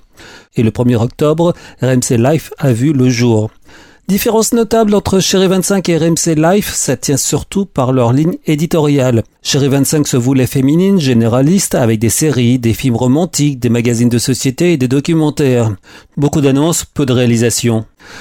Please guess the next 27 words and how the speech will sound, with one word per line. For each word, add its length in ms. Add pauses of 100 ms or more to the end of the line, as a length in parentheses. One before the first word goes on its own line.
(220)
R 120
M 120
C 160
Life, 320 (160)
elle, 220
reste 340
pensée 280
pour 140
un 80
public 320
féminin, 460
mais 300
sous 240
un 120
angle 300
du 180
lifestyle 760
et 80
de 120
la 200
société. 720 (360)
Vie 160
quotidienne, 580
bien-être, 380
consommation, 720
santé, 460
famille. 520